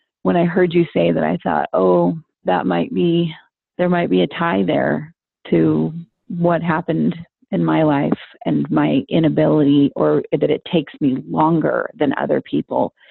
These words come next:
to just truly move on from crappy things."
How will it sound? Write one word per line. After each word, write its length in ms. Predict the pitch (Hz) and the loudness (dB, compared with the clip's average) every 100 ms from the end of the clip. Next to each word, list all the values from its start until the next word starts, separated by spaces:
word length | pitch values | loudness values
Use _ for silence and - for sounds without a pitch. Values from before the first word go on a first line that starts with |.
| - _ - | -20 _ -12
to 80 | 151 | -8
just 280 | - 147 - - - _ _ _ _ _ _ _ _ _ _ - - - - | -4 -4 -4 -20 -20 _ _ _ _ _ _ _ _ _ _ -20 -10 -6 2
truly 520 | 180 160 135 90 - | 4 6 4 2 -2
move 260 | 160 151 147 | 2 2 4
on 340 | 143 139 135 143 | 2 2 2 0
from 200 | - 131 139 | -2 -2 -2
crappy 460 | - 110 - - - | -4 -6 -6 -6 -6
things." 320 | - - - | -6 -8 -14